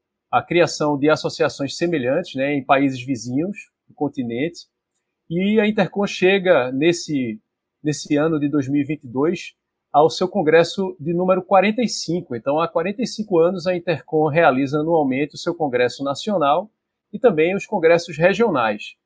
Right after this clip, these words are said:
Então, temos os, é, cinco congressos regionais e o congresso nacional todo ano. Então, são, é, como o próprio nome da Intercom diz, né, é, é uma, uma sociedade de estudos interdisciplinares da comunicação.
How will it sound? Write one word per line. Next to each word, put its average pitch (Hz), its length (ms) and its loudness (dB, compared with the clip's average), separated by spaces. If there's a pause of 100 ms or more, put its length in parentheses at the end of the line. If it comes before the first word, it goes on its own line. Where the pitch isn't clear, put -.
(260)
Então, 135 180 -4
temos 147 480 -4 (480)
os, - 340 -8
é, 123 200 0
cinco 226 400 -2
congressos 147 520 0
regionais 175 800 -2
e 208 60 0
o 220 80 -2
congresso 170 440 0
nacional 160 640 0 (300)
todo 180 260 2
ano. 123 280 2 (840)
Então, 131 140 -10
são, 147 420 2 (500)
é, 143 300 -2
como 143 240 -2
o 135 40 -4
próprio 147 440 2
nome 139 240 0
da 135 140 -2
Intercom 139 440 -6
diz, 131 300 -6
né, 127 360 -4 (200)
é, 117 380 -2
é 113 40 -6
uma, 123 240 -6 (400)
uma 120 120 -16
sociedade 123 480 -6
de 131 80 -12
estudos 135 320 -8
interdisciplinares 135 920 -4
da 120 100 -4
comunicação. 139 680 -8